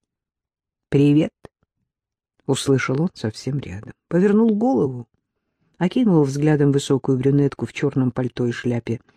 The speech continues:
с широкими полями. Она сняла тёмные очки. Чёрный цвет волос выгодно оттенял её карие глаза. Они стали казаться мягче, светлее,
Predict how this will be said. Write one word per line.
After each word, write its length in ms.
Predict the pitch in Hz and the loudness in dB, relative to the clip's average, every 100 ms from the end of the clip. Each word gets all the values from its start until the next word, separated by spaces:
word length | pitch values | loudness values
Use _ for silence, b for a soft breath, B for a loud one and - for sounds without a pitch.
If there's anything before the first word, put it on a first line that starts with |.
| _ - | _ -10
с 40 | |
широкими 580 | - 131 123 110 107 107 | -4 -2 -2 -2 -2 -4
полями. 500 | - 135 180 175 - _ _ _ _ _ _ | -2 -2 -2 -2 -6 _ _ _ _ _ _
Она 200 | - 160 | 2 2
сняла 360 | 156 - 147 127 | 2 0 0 0
тёмные 440 | - 117 113 107 | -2 0 0 -2
очки. 360 | 110 - - 175 _ _ _ _ _ _ _ _ _ _ - | -6 -12 -10 -10 _ _ _ _ _ _ _ _ _ _ -4
Чёрный 460 | - 160 156 156 | 2 4 4 2
цвет 320 | - 147 147 | 0 0 0
волос 500 | 139 139 143 143 - | 2 2 2 0 -2
выгодно 500 | 131 143 147 139 139 | 0 2 2 2 0
оттенял 520 | 135 - - 139 135 131 | 0 -4 0 2 2 0
её 160 | 131 | -2
карие 400 | - 131 127 120 | -2 -2 -2 -4
глаза. 560 | - 131 127 117 143 156 _ _ _ _ _ _ _ _ _ _ | -4 -8 -8 -8 -8 -10 _ _ _ _ _ _ _ _ _ _
Они 180 | 151 180 | 0 2
стали 300 | 180 - 185 | 2 0 0
казаться 520 | - 175 170 - - | 0 -2 -2 -4 -2
мягче, 640 | 175 160 143 143 - - - | 0 0 0 -4 -12 -20 -16
светлее, 680 | - 117 - 113 127 127 | -10 -8 -6 -4 -4 -6